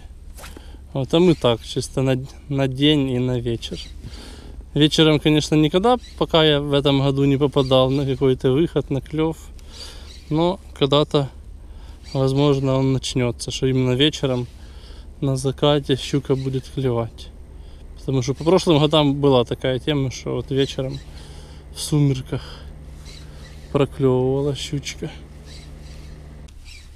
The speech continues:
Только что, народ, была еще одна поклевка у меня. И что п-, интересно, опять вот на равномерной фазе. Вот приманка вот поднимается, и тык,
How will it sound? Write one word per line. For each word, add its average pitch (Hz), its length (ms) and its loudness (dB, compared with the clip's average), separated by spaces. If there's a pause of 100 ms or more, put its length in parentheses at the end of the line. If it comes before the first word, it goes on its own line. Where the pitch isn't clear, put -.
(2750)
Только 160 220 4
что, 175 140 4
народ, 170 300 6
была 160 260 6
еще 165 300 6
одна 143 220 4
поклевка 165 540 2
у 139 120 6
меня. 135 360 2 (600)
И 143 100 2
что 156 260 6
п-, 160 300 2
интересно, 156 720 4
опять 160 440 2
вот 147 140 4
на 143 120 4
равномерной 147 640 6
фазе. 131 420 4
Вот 131 120 -2
приманка 147 560 4
вот 131 80 2
поднимается, 160 720 4
и 151 120 2
тык, - 400 2